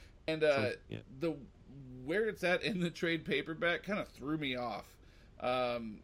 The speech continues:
Speaker 1: because I didn't, I quite realized right away that that's, I was thinking I'm still reading a Hellblazer story, and all of a sudden it's, like, this Swamp Thing, like, possessing John Constantine to have sex with his wife. It was really
Speaker 2: Yes. <laughs>
Speaker 1: weird.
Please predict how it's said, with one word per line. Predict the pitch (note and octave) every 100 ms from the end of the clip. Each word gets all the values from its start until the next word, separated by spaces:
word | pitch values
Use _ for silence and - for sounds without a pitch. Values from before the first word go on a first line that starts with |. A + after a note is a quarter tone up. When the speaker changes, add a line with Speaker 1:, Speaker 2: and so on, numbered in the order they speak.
| - A#2+
Speaker 1:
because | C3+ C3+ D#3+ C#3+ C3
I | C3
didn't, | C#3+ D3 - - -
I | A2
quite | - C#3 A#2
realized | B2 B2+ C3 B2
right | B2
away | A#2 A#2
that | A#2+ A2+
that's, | A#2+ A2+ - - - -
I | A2+ D3+
was | C#3+
thinking | D#3+ D3
I'm | B2+
still | D3
reading | C3 C3+ A#2
a |
Hellblazer | B2 D3+ C3 A2+ A2+ G#2+
story, | - A2+ A2
and | A#2
all | A#2+
of |
a | A#2
sudden | - C3 A#2+
it's, | A2+ B2+
like, | A#2+ A2
this | A2
Swamp | - B2+ B2+ C3+ -
Thing, | D3 C3+ B2+ B2+ B2+ A#2
like, | A#2+ A#2
possessing | - A#2+ B2+ B2+ C3 A#2+
John | C3 B2+
Constantine | A2+ C3 B2+ A2+ C3 B2+
to | B2
have | A#2+
sex | G#2+ A#2+ A#2
with | A2
his | G#2
wife. | A2 F#2+ F#2
It | A#2
was | A#2+
really | A2+ B2 C#3 F#3 A#3 E3+
Speaker 2:
Yes. | A2 C#3 C#3
<laughs> | A#2 A2 D#4+ -
Speaker 1:
weird. | A#3+